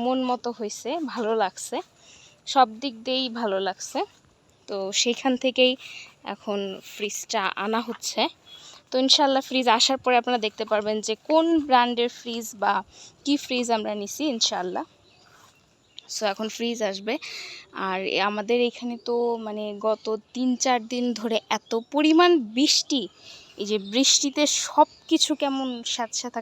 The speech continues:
কাদা কাদা হয়ে আছে। আর এদিকে তো আমাদের এখানে অল্প একটু বৃষ্টি হলেই মানে পানি জমে যাবে, কাদা হয়ে যাবে।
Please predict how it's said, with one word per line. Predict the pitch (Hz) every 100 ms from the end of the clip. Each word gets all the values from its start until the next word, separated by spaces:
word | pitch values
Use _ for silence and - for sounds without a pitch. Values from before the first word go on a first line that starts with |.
| 226
কাদা | 220 226
কাদা | 220 220
হয়ে | 208 208 196
আছে। | - 240 - - - - - - - 202
আর | 226
এদিকে | 214 226 233
তো | 220
আমাদের | 226 214 214
এখানে | 233 226 233
অল্প | 226 262
একটু | 240 - 214
বৃষ্টি | 233 - 240 226
হলেই | 208 214 214 202
মানে | 202 196 196 196 208
পানি | 214 220
জমে | 220 214 202
যাবে, | 202 208 196 190 _ - _ -
কাদা | 214 214 226
হয়ে | 226 214 202
যাবে। | 202 196